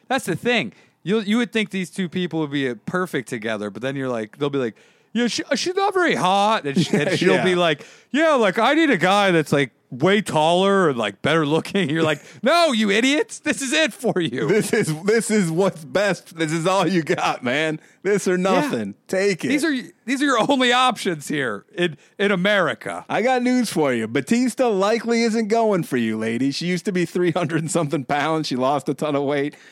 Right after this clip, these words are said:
Speaker 2: Like, it's not <laughs> that. She's, like, fifty something years old. She's six kids. It ain't happening, man.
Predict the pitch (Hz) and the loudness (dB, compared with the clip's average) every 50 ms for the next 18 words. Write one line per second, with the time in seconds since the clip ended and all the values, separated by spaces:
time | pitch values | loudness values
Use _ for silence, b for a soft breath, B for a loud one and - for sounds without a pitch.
0 | B B 147 156 165 190 180 202 196 - 233 220 - 196 190 - - 208 196 - | B B -2 0 0 0 0 0 0 0 0 -2 0 -2 -2 -2 -2 -2 -2 -2
1 | 214 196 202 170 - - - 185 185 - - 190 165 - 196 175 165 165 175 156 | 0 0 0 -2 -2 0 0 0 0 0 -2 -4 -2 0 0 0 0 0 0 0
2 | 160 156 143 151 151 156 165 170 165 165 135 123 - - - 196 190 185 - - | 0 0 2 2 2 2 2 0 -2 -4 -6 -6 -10 -4 -2 -2 -2 -2 -6 -10
3 | _ 160 160 180 196 214 220 214 - - b b b b b b - 208 214 233 | _ -4 -2 0 0 0 0 -4 -10 -20 b b b b b b -2 0 2 2
4 | 233 226 214 220 240 262 277 240 233 214 151 139 127 120 127 139 151 170 185 214 | 4 4 4 2 2 2 2 2 2 2 2 2 2 2 2 2 2 0 0 -2
5 | 269 233 | -2 -4